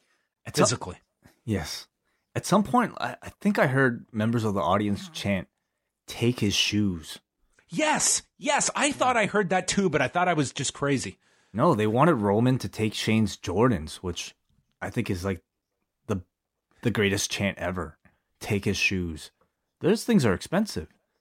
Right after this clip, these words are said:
Speaker 1: And I don't think it would be the ultimate heel move, so I hope this catches on. That'll be the end of the series, really. Like, the end of the
Speaker 2: Oh, man.
Speaker 1: feud is Roman stealing Shane's Jordans.
Speaker 2: Dude, they missed out. That should have been the match this Sunday.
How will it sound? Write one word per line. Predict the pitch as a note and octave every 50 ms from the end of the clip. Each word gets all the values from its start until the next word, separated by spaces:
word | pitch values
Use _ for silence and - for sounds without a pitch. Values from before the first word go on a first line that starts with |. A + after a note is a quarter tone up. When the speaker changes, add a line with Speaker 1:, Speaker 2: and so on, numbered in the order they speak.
| _ _ _ _ _ _ _ -
Speaker 1:
And | G2 A2 B2+
I | D3 D#3
don't | C#3+ C3
think | - C#3+ A2
it | G#2+
would | G2 E2+
be | F#2+ F#2+
the | F#2 F2+
ultimate | F2+ G2+ A2 - G#2+ G#2 F#2
heel | - A2 A2 G#2+ G2
move, | F#2+ G#2+ A2+ A2 F#2+ - -
so | - F2 -
I | G#2+ C#3
hope | D#3 E3+ D#3+
this | - G2+ -
catches | - F#2+ F#2 F2+ - F#2 E2 -
on. | F#2 G2 F#2 D#2+ C#2+ - _ _ _ _ _ _ _ _ _ _ -
That'll | - A3+ F#3
be | C#3+ B2
the | G#2 A2 - A2+
end | A#2 A#2+ A2
of | G2
the | E2 F2+
series, | - - - G#2 G2 G2 F#2 E2+ D#2 - G2
really. | F#2+ F#2+ F2 E2 D#2 - - _ - -
Like, | - F#2 -
the | - -
end | G2+ A2 A2+ G#2+
of | G2
the | A2+
Speaker 2:
Oh, | A#2
man. | A2+ G#2 G#2
Speaker 1:
feud | G2 F2+ E2+
is | E2+ - -
Roman | G#2 G2 G2+ G2+ F#2 F2
stealing | - - - - G#2+ G2+ G2+ G2 F#2 F2 F2 E2+ D#2+
Shane's | - - G2 F#2 F2 E2+ E2 D#2+
Jordans. | - F#2+ F2 E2+ E2+ E2+ D#2+ - - - - _ _ _ _ _ _ _ _ _ _ _ -
Speaker 2:
Dude, | - B2+ B2+ A#2+ A2 F#2 - _ _ _ _ _ _ _ _ _ _ _ _ -
they | B2+ A#2+ A2+
missed | A#2 B2 B2 A#2 - - C3+
out. | C#3+ D#3 D3 A2+ - - _ _ -
That | A2+ G2+ -
should | - - - B2
have | A2 G#2+
been | C#3 C3 C3
the | C3
match | C3 C#3 D3 D#3+ D#3 - -
this | - A#2 - -
Sunday. | - A2+ G2 F2+ F2+ F2+ F2+